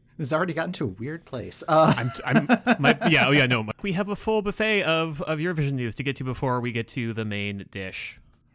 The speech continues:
Speaker 1: Yes.
Speaker 2: Uh, which, uh, first, uh, first and foremost, if you would like to contact us via email and send us a note, send us suggestions for show ideas, et cetera, tell us we're doing a good job, yell at us for doing a bad job, uh,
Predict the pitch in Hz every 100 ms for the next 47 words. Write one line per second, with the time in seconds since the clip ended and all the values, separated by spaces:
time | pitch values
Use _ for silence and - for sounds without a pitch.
0 | - 120 131 139 143 - - 151 143 135
1 | - 135 127 120 175 156 170 156 - 156
2 | 170 139 143 135 147 - - _ - -
3 | 196 240 214 196 214 254 - 123 - 127
4 | - 113 117 117 117 147 110 180 117 107
5 | - _ _ _ - 117 117 - 117 117
6 | 147 - _ _ _ _ - 131 123 -
7 | 120 120 110 120 - 107 117 107 107 107
8 | 117 - _ _ - - - 98 - 113
9 | - _ _ _ - 123 117 135 120 110
10 | 104 117 110 117 110 110 - _ - 113
11 | 110 113 110 127 107 101 98 107 98 101
12 | 98 98 92 - _ _ _ _ _ _
13 | - 101